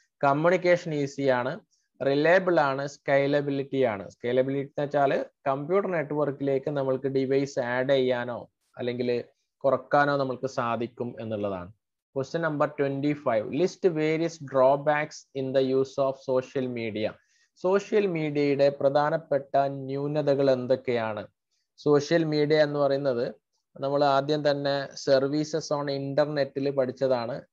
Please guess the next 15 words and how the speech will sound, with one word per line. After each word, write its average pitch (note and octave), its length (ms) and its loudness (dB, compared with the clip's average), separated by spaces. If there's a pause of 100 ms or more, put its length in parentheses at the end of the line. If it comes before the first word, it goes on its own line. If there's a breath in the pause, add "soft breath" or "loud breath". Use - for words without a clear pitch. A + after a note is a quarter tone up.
സ്-, - 320 -14
ആ, A#2+ 380 -2
ഐ C3+ 180 4
ടി C#3+ 220 -4
ആപ്ലിക്കേഷൻ C#3 720 -2
എന്ന് C3+ 140 -4
പറയുന്ന C3+ 340 0
chapter-ിൽ B2 600 -4 (520)
services, D#3+ 720 2 (420)
ആ, B2+ 280 2
on C#3 680 -4
internet, C3+ 600 2
ഇന്റർനെറ്റിന്റെ D3 840 0
സേവനങ്ങൾ C#3 760 2
എന്തൊക്കെയാണ്? A#2+ 800 -2